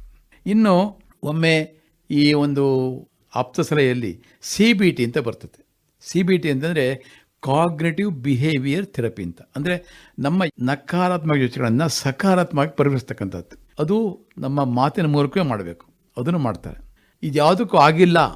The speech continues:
ಇನ್ನೂ ಜಾಸ್ತಿ ಇದೆ ಈ ಖಿನ್ನತೆ, ಯಾವ ಔಷಧ ಕೊಟ್ಟರು ಕಡಿಮೆ ಆಗಿಲ್ಲ" ಅಂತಂದಾಗ ಎಲೆಕ್ಟ್ರೋಕನ್ವಲ್ಸಿವ್ ಥೆರಪಿ ಅಂತ, ವಿದ್ಯುತ್ ಕಂಪನ ಚಿಕಿತ್ಸೆ ಅಂತಿದೆ. ಇದು ಬಹಳ ಮುಖ್ಯವಾದ್ದು. ಅದು ಒಂದು ಜೀವವನ್ನ ಉಳಿಸ್ತಕ್ಕಂಥ ಒಂದು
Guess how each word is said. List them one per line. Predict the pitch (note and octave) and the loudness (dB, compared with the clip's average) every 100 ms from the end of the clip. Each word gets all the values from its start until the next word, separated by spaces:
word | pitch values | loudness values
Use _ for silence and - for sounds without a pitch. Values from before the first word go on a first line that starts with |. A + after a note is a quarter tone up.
| - - | -10 -10
ಇನ್ನೂ | A#2 D3+ G3 | -6 -4 -2
ಜಾಸ್ತಿ | F3+ C3 B2+ C3+ - E3+ | 0 0 0 -4 -2 0
ಇದೆ | C3+ B2+ A#2 G#2+ - - | 2 0 0 -6 -16 -12
ಈ | A#2 A#2 | -6 -6
ಖಿನ್ನತೆ, | A2+ - C3+ C3+ B2+ A#2 - _ _ | -8 -8 -4 -4 -2 -4 -4 _ _
ಯಾವ | A2+ B2 C3+ C3 A#2+ A2 - | -4 0 2 2 -2 -6 -8
ಔಷಧ | B2 B2 D#3 | -6 -4 -4
ಕೊಟ್ಟರು | C#3 C#3 D#3 C#3 | -2 -4 -4 -6
ಕಡಿಮೆ | - A2+ C3+ D3 | -6 -4 -2 0
ಆಗಿಲ್ಲ" | A2 C3+ C#3+ | 0 0 0
ಅಂತಂದಾಗ | B2+ A2+ F#2 F2+ A2+ C#3+ _ - | -2 -6 -8 -8 -8 -8 _ -10
ಎಲೆಕ್ಟ್ರೋಕನ್ವಲ್ಸಿವ್ | A#2 D3+ F3 - D#3 D#3+ D3+ - C3 C3 B2+ - A#2 | -2 0 0 -2 0 0 0 -2 -4 -2 -6 -8 -8
ಥೆರಪಿ | A2+ G#2+ G#2 | -8 -8 -10
ಅಂತ, | F#2 - A#2 | -12 -12 -4
ವಿದ್ಯುತ್ | C#3+ C#3+ D#3+ G3 - | -2 0 0 0 -2
ಕಂಪನ | - C#3 C3 C3+ | -4 -4 -2 -4
ಚಿಕಿತ್ಸೆ | B2+ A#2 D3 B2+ - A#2+ | -4 -8 -8 -6 -6 -6
ಅಂತಿದೆ. | C#3 F2+ C4 - _ - | -6 -12 -16 -20 _ -2
ಇದು | E3+ | 0
ಬಹಳ | D#3+ A#2+ B2 E3 | 0 -2 0 4
ಮುಖ್ಯವಾದ್ದು. | G3+ E3+ - B2+ F#2 - _ _ B2+ | 4 4 -2 -8 -8 -10 _ _ -2
ಅದು | D3 F3 | 2 4
ಒಂದು | F#3+ G3 C3 D3+ D3+ | 4 0 -4 -4 -4
ಜೀವವನ್ನ | A#2 C3 E3+ E3+ E3 E3+ | -4 0 0 0 -2 -2
ಉಳಿಸ್ತಕ್ಕಂಥ | E3 C#3 C3+ D3 - D#3+ C#3+ B2+ | -2 -2 -4 -4 -4 -6 -4 -2
ಒಂದು | B2+ A#2+ A2+ G#2+ | -2 -2 -6 -10